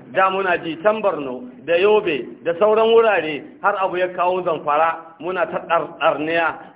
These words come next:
muna ta ɗarɗarniya, yau ga abu ya kawo Sokoto. Su mutanen Kebbi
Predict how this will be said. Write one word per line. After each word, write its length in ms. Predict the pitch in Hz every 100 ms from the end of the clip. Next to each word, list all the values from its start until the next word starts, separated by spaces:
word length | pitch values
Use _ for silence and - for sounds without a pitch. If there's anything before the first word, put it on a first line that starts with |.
| 170
muna 200 | 202 180
ta 120 | 190
ɗarɗarniya, 960 | 180 175 151 147 170 156 175 180 160 - -
yau 180 | 170 175
ga 120 | 156 151 151 160
abu 140 | 143
ya 120 | 143
kawo 300 | 131 135 135
Sokoto. 440 | 131 120 123 123 117 - - -
Su 100 | 185
mutanen 520 | 220 220 175 190 196
Kebbi 460 | 214 240 220 165 123